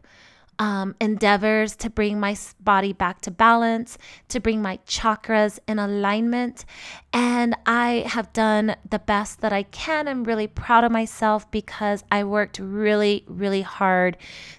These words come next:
to rest and to keep my parasympathetic nervous system engaged. And I can honestly tell you that twenty nineteen felt like two different dimensions for me. Between January and June and July and December,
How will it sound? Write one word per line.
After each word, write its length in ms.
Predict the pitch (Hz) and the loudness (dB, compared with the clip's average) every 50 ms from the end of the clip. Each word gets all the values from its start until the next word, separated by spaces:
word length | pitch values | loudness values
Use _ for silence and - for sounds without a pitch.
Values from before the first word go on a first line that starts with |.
| _ - | _ -8
to 460 | - - - 240 220 208 208 202 196 | -6 -4 0 2 2 2 2 2 0
rest 640 | 180 180 208 214 220 254 277 - - - - - - - - | -2 2 6 6 6 6 4 0 -8 -12 -12 -12 -12 -12 -6
and 480 | 214 220 214 202 196 196 196 196 202 202 | -4 -2 -2 0 0 0 -2 -2 -4 -6
to 640 | - - - 214 202 196 190 190 185 185 185 180 175 - - - - - - - _ - | -8 -10 -8 -6 -4 -4 -2 -2 -2 -2 -2 -4 -4 -8 -12 -20 -20 -20 -20 -20 _ -14
keep 340 | - - 269 247 226 - - 226 | -6 -2 0 0 0 -2 -4 -4
my 160 | 220 214 208 | -2 -2 -2
parasympathetic 920 | 208 - - 214 208 202 - 208 196 208 202 - 208 196 196 196 190 - | -2 -2 -2 0 -2 -2 -2 -6 -6 -6 -4 -2 -2 0 0 -2 -2 -2
nervous 440 | 208 214 233 247 262 220 262 247 - | -2 0 2 0 2 0 0 -4 -4
system 420 | - 240 233 - - 233 226 220 | -6 -8 -8 -6 -4 -4 -2 -2
engaged. 640 | 214 214 202 - 208 202 196 202 196 202 - - - - - - - - - - - | -2 -2 -2 -4 -4 -2 -2 -2 -2 -4 -6 -10 -14 -16 -18 -18 -18 -18 -18 -6 -2
And 100 | 233 233 | -2 0
I 60 | 240 | 0
can 160 | 240 233 240 - - | 0 -2 -4 0 2
honestly 540 | 254 277 311 349 349 - - 302 294 285 277 | 2 4 4 2 0 -2 -2 -2 -2 -2 -2
tell 360 | - - - - 240 226 220 | -6 -10 -2 2 4 4 4
you 220 | 220 208 196 196 190 | 4 2 0 0 2
that 400 | 208 196 196 190 190 - - - | 2 2 4 4 2 0 -4 -10
twenty 280 | - - - 285 302 302 | -12 -8 -6 -6 -6 -4
nineteen 520 | 294 277 269 262 269 - - 247 240 233 | -2 -2 -4 -4 -6 -6 -4 -4 -4 -4
felt 260 | 220 - 226 208 - - | -4 -2 -2 -2 -2 -2
like 200 | 214 208 226 _ | -4 -6 -6 _
two 400 | - - - - 240 240 240 240 | -10 -10 -6 -2 0 0 0 0
different 440 | 190 - 220 208 - 214 185 - - | 0 -2 -2 -2 -2 -4 -4 -4 -4
dimensions 600 | 202 208 202 190 190 190 - - 185 185 185 - | -2 -2 0 -2 -2 -4 -6 -6 -8 -8 -8 -10
for 200 | - - 185 175 | -8 -6 -6 -6
me. 280 | 180 175 170 170 170 - - - - - - - - | -4 -4 -6 -6 -6 -10 -14 -18 -18 -18 -18 -12 -4
Between 400 | - 226 - - - 269 247 247 | -4 -2 -2 -2 -2 -2 -2 -2
January 640 | 226 - 240 214 226 262 294 320 320 320 311 311 302 | 0 2 2 2 2 2 2 2 4 4 4 2 0
and 120 | 285 269 226 | -2 -4 -4
June 440 | - 214 226 226 220 220 220 220 | -4 -2 0 0 2 2 2 0
and 180 | 214 - 220 220 | 0 -2 -2 -2
July 360 | 208 208 208 202 202 202 214 | 0 0 0 2 2 2 2
and 120 | 233 240 233 | 2 0 -2
December, 540 | 247 220 - - 214 208 202 208 202 202 | -4 -8 -4 -2 -2 0 0 0 0 0